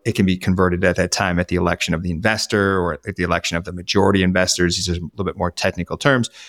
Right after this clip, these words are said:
but basically you have this gun to the head of the company is what I would say, right? With maturity date, you either need to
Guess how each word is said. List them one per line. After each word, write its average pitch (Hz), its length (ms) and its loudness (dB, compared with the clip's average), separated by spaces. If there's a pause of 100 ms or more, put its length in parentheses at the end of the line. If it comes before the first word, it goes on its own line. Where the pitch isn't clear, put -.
(160)
but 107 140 2
basically 165 320 4
you 113 120 6
have 123 200 2
this 101 160 0
gun 113 400 2
to 110 120 2
the 98 100 4
head 104 140 2
of 95 80 -2
the 92 80 -4
company 87 400 0
is 80 100 -8
what 85 120 -2
I 82 120 -2
would 87 160 -6
say, - 160 -4
right? 90 200 0
With 101 140 -12
maturity 107 500 2
date, 95 400 4 (260)
you 110 100 4
either 104 180 4
need 95 160 2
to 87 80 -2